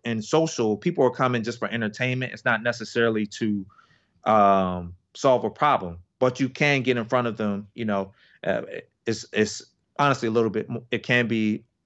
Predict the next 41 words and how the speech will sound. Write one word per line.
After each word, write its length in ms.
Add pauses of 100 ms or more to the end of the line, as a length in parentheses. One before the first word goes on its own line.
(240)
in 100
the 60
long 220
run, 140
probably 300
a 20
little 160
bit 140
harder 340 (760)
or 140
require 380
more. 340 (280)
But 80
when 60
it 60
comes 220
to 100
R 220
O 100
I, 240
if 140
you 80
do 240
S 260
E 140
O, 140
right, 380 (380)
like, 220
the 80
R 240
O 100
I 200
is 140
crazy. 560 (260)
The 100
thing 340
with 140
S 260
E 140
O, 160
though, 360